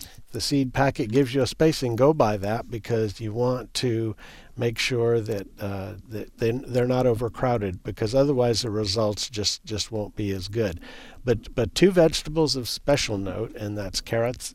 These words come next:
and lettuce. Those, you moisten the soil well, have a nice fine textured seed bed for them, and that moisten the soil well, sprinkle 'em on the surface, and just,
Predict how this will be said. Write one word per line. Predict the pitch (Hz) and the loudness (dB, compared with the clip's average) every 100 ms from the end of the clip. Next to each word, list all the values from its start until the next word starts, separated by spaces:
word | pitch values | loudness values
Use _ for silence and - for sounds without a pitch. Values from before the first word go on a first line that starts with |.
| - | -8
and | 101 | -6
lettuce. | 104 139 170 104 - - - - - - - | -2 -2 -2 -4 -6 -8 -16 -20 -20 -20 -2
Those, | 135 170 180 - | 4 4 4 0
you | 120 113 | 0 -2
moisten | 113 120 147 - 165 | 0 2 2 2 0
the | 156 | 0
soil | - 156 165 147 | 2 2 2 2
well, | 113 107 120 | 2 0 -2
have | 123 107 | -2 -2
a | 104 | -2
nice | 113 135 - | -2 -2 -4
fine | - - 123 127 127 | -8 -6 -2 -2 -2
textured | 131 - - 117 | -4 -6 -8 -6
seed | - 135 107 | -2 -4 -2
bed | 101 107 113 | -4 -6 -8
for | - 107 | -6 -4
them, | 110 139 - - - - - - | -4 -6 -10 -20 -20 -20 -20 -12
and | - 120 127 123 123 - | -4 0 2 0 -2 -6
that | 120 131 117 | -6 -4 -2
moisten | 123 139 - 151 | 0 2 2 0
the | |
soil | - 151 135 | 0 2 2
well, | 123 120 | 2 0
sprinkle | - - 147 170 | 0 0 0 2
'em | 156 | 0
on | 143 | 0
the | 135 | -2
surface, | - 131 123 131 - 359 | 0 -2 -2 -6 -6 -8
and | 110 | -6
just, | 110 | -6